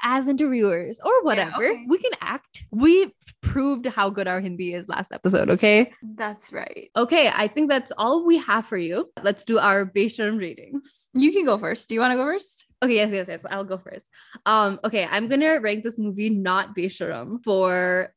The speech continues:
Speaker 1: all of its amazing breaking the fourth wallness.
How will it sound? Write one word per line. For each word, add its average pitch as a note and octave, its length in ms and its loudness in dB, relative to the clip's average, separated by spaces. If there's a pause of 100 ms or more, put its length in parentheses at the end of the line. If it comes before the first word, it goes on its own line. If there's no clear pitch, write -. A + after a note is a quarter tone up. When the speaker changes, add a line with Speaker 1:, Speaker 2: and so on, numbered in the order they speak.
(280)
Speaker 1:
all G3+ 260 0
of A#3+ 200 -2
its A#3+ 220 -4 (180)
amazing F#3+ 920 0 (200)
breaking G#3 440 2
the G#3 120 -2 (180)
fourth F#3 260 -4
wallness. F3+ 640 -4